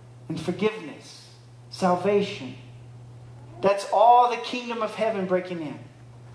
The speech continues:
But one day we pray, "Lord," like Leif said last week, "We want more. Will your kingdom come, the fullness of it? All of it, Lord. Would your kingdom come?"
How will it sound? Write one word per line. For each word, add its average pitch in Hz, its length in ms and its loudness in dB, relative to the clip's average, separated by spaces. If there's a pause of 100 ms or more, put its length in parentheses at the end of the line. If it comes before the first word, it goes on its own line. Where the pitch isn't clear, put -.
(460)
But 220 220 6
one 302 240 6
day 247 260 6
we 262 160 0
pray, 285 580 8
"Lord," 277 380 8
like 240 200 4
Leif 262 260 2
said 254 220 2
last 254 320 4
week, 247 220 0 (180)
"We 262 180 0
want 302 360 6
more. 285 540 8 (1400)
Will 262 180 2
your 269 280 -2
kingdom 285 540 0
come, 277 460 2
the 233 120 -2
fullness 311 640 4
of 220 240 6
it? - 200 -8 (640)
All 311 380 10
of 240 280 6
it, - 20 -4
Lord. 170 320 2 (1300)
Would 202 160 -2
your 220 100 -2
kingdom 233 440 -4
come?" 180 400 -2